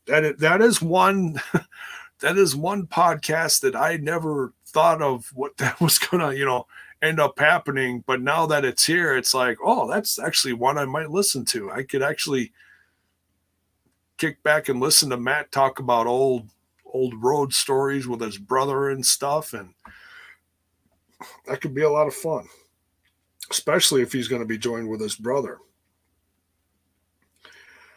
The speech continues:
So, um, and, and, and, you know, it's gonna be just a matter of time before Jeff shows up. You know that twenty twenty-two is gonna be the beginning of probably one of the last runs of these guys, honestly.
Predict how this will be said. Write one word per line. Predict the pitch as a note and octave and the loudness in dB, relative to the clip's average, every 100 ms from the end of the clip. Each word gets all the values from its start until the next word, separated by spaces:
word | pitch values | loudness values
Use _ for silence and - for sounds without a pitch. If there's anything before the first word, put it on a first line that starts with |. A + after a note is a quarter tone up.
| _ _ _ _ _ _ _ _ - | _ _ _ _ _ _ _ _ -2
So, | - C#3 A2+ G#2+ | 2 2 0 -4
um, | G2+ F#2+ F2 - _ _ _ _ | -8 -12 -16 -20 _ _ _ _
and, | D#3+ C3 A2 | -2 -2 -2
and, | E3+ E3 D3 | -2 -2 -2
and, | G#3+ G#3 | -2 2
you | G3 | 4
know, | F3 | 4
it's | B2 - | 4 0
gonna | A#2 | -2
be | A2+ | -4
just | G2+ - | -2 -2
a | A2 | -2
matter | G#2+ A2+ A2 | -6 -6 -6
of | G#2 | -4
time | C3 A#2+ | -4 -4
before | G#2+ - A2+ | -4 -6 -6
Jeff | G#2 A#2 A2+ | -6 -6 -2
shows | - B2+ A#2+ A2+ B2+ | -2 -2 -2 -2 -2
up. | A#2+ - - _ _ _ _ | -2 -6 -16 _ _ _ _
You | B2 | -8
know | C#3 C#3+ C#3+ C3+ B2+ | -2 2 2 2 -2
that | A#2 G#2 | -4 -6
twenty | - C3 B2 | -6 -4 -4
twenty-two | - B2+ A#2 - C3 B2 A#2+ | -4 -4 -6 -4 -2 0 -2
is | G#2+ - | -2 -2
gonna | B2+ A#2+ | -2 -6
be | A#2 A#2+ | -2 -2
the | A2+ | -2
beginning | A2 A#2 A#2+ A#2 | -4 -2 0 -2
of | A2 - | -6 -2
probably | C#3 B2+ A#2+ | 0 0 -2
one | A#2 A#2+ | -4 -4
of | |
the | A2+ | -4
last | G#2+ G#2+ B2 B2 - | -6 -2 0 0 -2
runs | G#2 G#2+ A2+ B2 B2+ B2 | -4 -6 -4 -4 -4 -6
of | B2+ | -4
these | C3 B2 | -4 -4
guys, | C3 B2+ B2 B2 A#2+ - | -2 -2 0 0 -2 -2
honestly. | - C3 B2+ - C#3+ C3+ A#2+ | -6 -8 -4 -4 -2 -4 -4